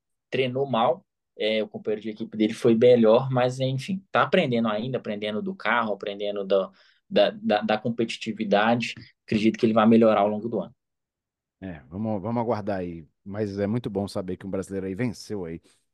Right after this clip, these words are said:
Speaker 2: é, lá no G P da Arábia Saudita na F dois. Passamos a régua, né? Falamos aí de Fórmula um, passamos um pouquinho da F dois.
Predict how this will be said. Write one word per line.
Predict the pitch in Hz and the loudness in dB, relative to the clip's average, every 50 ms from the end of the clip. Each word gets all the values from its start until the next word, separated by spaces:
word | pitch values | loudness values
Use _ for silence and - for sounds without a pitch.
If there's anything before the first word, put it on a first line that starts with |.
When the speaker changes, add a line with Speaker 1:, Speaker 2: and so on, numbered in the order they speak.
| _ - | _ -14
Speaker 2:
é, | - 90 87 87 85 82 82 80 78 78 78 | -10 -8 -8 -6 -6 -6 -6 -8 -8 -8 -8
lá | 78 82 87 | -8 -8 -8
no | 90 90 | -8 -8
G | 92 92 - | -10 -10 -12
P | _ - 87 82 - _ _ _ _ - | _ -10 -12 -12 -12 _ _ _ _ -10
da | 90 | -8
Arábia | 87 92 87 92 87 | -6 -4 -4 -4 -6
Saudita | - - 87 85 87 - 95 92 | -6 -6 -8 -8 -8 -10 -10 -8
na | 92 92 | -8 -8
F | 90 - 92 | -10 -10 -12
dois. | 78 76 62 50 - - - _ _ _ _ _ _ _ _ - | -12 -12 -12 -12 -14 -18 -20 _ _ _ _ _ _ _ _ 0
Passamos | 208 165 - 208 208 196 165 | 0 2 4 2 2 4 4
a | 165 131 | 4 4
régua, | 110 147 180 208 160 160 156 | 4 4 4 4 2 0 -2
né? | 151 | -4
Falamos | 139 - 151 156 156 151 131 123 | -4 -4 -2 -2 -2 -2 -2 -2
aí | 123 120 | -2 -2
de | 107 | -2
Fórmula | - 156 135 123 120 113 123 156 | -4 -4 -4 -4 -2 -2 0 0
um, | 190 180 170 147 135 | 0 0 0 -2 -6
passamos | - - 113 101 - - 147 131 120 | -8 -8 -10 -8 -6 -4 -4 -4 -4
um | 110 | -6
pouquinho | 107 104 - - 131 123 | -8 -8 -8 -6 -4 -2
da | 120 110 | 0 -2
F | 104 - 101 | -2 -4 -6
dois. | - - 143 160 175 170 165 156 143 - - - | -2 2 4 6 6 6 6 4 2 -2 -6 -14